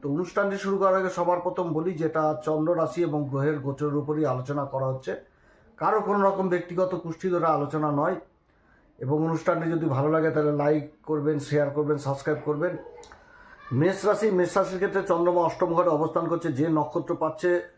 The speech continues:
দশটা আটান্ন মিনিট পর্যন্ত সকালে বিশাখা, তারপরে তো চলে আসবে অনুরাধা নক্ষত্রে, শনির নক্ষত্রে চন্দ্রমার অবস্থান।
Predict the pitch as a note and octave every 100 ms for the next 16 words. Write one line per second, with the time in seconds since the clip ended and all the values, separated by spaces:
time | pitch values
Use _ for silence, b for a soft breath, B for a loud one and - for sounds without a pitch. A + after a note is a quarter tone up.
0 | b b b A2+ C3+ C3 D#3+ D3+ - D3+
1 | D#3 D#3+ D3+ D#3 C#3+ D#3 D#3 D3+ C#3+ C3
2 | D3+ C3+ B2+ D3+ D#3 D#3 C3+ C#3+ C#3+ D3
3 | D3 D3 C3+ C#3 D3 D#3 D3+ D#3 D3 E3+
4 | D#3+ C#3 - C#3 D#3+ D#3 D3+ D#3 C#3+ D3+
5 | C3+ C#3+ D3+ D3+ C#3 C3+ D3+ - D#3+ A#2